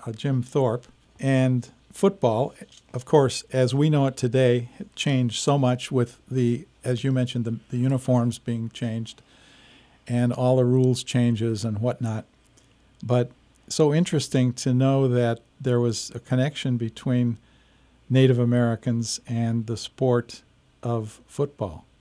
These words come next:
I have something that Carla gave me that says in nineteen twelve, Jim Thorpe had his running shoes stolen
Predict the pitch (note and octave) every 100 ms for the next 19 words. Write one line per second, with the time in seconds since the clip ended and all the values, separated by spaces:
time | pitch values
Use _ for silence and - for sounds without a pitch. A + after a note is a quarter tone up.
0 | _ C#3 B2 D3 C#3+ - _ - D3 C3+
1 | C#3 B2+ B2+ - - - C#3+ C#3 A#2+ B2+
2 | C3 B2+ B2 B2 - - A#2 - - C#3
3 | B2+ C3+ B2 B2+ C3+ - C#3+ B2+ - D#3
4 | D#3 B2 B2 B2 _ _ _ _ _ -
5 | D3 D#3 - - D#3+ B2 C#3 - - C#3+
6 | C#3+ B2+ C3+ A2 B2 D#3 F#3+ E3 - C#3
7 | C3 B2+ - - - F#3+ G#3+ B2 G#2+ B2